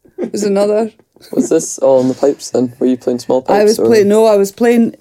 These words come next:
Speaker 1: I think by the time I joined the Mighty Peely Wally Ceilidh Band, I was, I'd got the small pipes.
Speaker 2: Right, okay.
Speaker 1: But the Renaissance in small pipes hadn't quite started then, so I
Speaker 2: Yeah,
Speaker 1: was
Speaker 2: yeah.
Speaker 1: kinda ahead of the game. But I'd met Hamish Moore by that point,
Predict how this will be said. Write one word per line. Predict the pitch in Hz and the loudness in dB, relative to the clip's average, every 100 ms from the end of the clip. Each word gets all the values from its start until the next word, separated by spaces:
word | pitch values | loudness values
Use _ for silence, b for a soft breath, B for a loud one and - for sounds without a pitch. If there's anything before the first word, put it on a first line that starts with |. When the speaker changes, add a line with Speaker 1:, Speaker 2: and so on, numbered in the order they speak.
| _ - - | _ -8 -4
Speaker 1:
I | |
think | 196 285 294 | 0 2 2
by | 262 240 | 2 0
the | 240 | 2
time | 262 294 | 2 2
I | 262 | 2
joined | 240 226 208 | 2 0 2
the | |
Mighty | 208 208 - | 0 -2 -6
Peely | 196 208 196 | -10 -4 -4
Wally | 180 170 165 | -2 -4 -8
Ceilidh | - 175 202 190 | -6 -6 -6 -6
Band, | 170 160 | -6 -6
I | 147 | -6
was, | 147 143 - | -10 -12 -10
I'd | 156 147 | -10 -6
got | - 170 | -4 -4
the | - | -4
small | - 160 170 | -6 -6 -4
pipes. | 165 135 - - _ | -6 -6 -8 -16 _
Speaker 2:
Right, | - - - | -8 -6 -4
okay. | |
Speaker 1:
But | - 180 | -4 -2
the | 196 | -2
Renaissance | 190 196 190 214 - 214 208 185 | 0 0 0 -2 -6 -6 -6 -6
in | 180 | -8
small | - 175 175 | -6 -6 -6
pipes | 175 160 | -8 -8
hadn't | 175 170 170 - | -10 -8 -10 -12
quite | - 185 294 | -8 -6 -6
started | - - 170 196 - 175 | -10 -8 -8 -10 -14 -10
then, | 156 147 | -8 -8
so | 127 123 | -6 -4
I | |
Speaker 2:
Yeah, | - | -4
Speaker 1:
was | 127 | -6
Speaker 2:
yeah. | 123 | -10
Speaker 1:
kinda | 107 - | -12 -14
ahead | 165 160 160 | -16 -16 -14
of | |
the | 156 | -12
game. | 156 165 196 165 151 _ _ B B B | -6 -4 -4 -8 -12 _ _ B B B
But | 196 170 | -4 -2
I'd | 180 | -2
met | 214 | -2
Hamish | 214 202 175 - | 0 0 -2 -4
Moore | 180 190 190 | -6 -6 -6
by | 147 | -8
that | 147 139 | -8 -10
point, | - 143 139 | -12 -12 -14